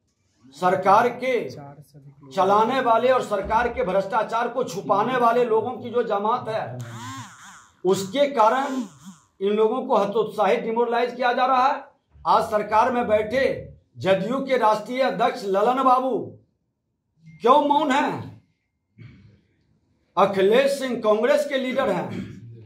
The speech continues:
क्यों मौन हैं? एक ईमानदार और अच्छे अफसर पर क्यों आवाज नहीं निकल रही है? जाति के नारा देते हैं, जाके समाज में वोट मांगते हैं कि मैं भी भूमिहार हूं,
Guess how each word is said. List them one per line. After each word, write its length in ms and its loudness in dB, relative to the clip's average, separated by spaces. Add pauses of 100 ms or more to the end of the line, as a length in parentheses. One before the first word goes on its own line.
क्यों 260 4
मौन 260 4
हैं? 480 -4 (760)
एक 320 4
ईमानदार 420 2
और 140 2
अच्छे 300 -4
अफसर 440 -2
पर 280 -2 (720)
क्यों 200 4
आवाज 380 4
नहीं 180 -4
निकल 280 -4
रही 240 0
है? 420 -2 (960)
जाति 520 2
के 160 -2
नारा 360 2
देते 340 0
हैं, 500 -4 (460)
जाके 440 2
समाज 460 0
में 100 -2 (160)
वोट 240 2
मांगते 440 0
हैं 240 -2
कि 120 -10
मैं 260 -2
भी 120 -2
भूमिहार 560 2
हूं, 280 -2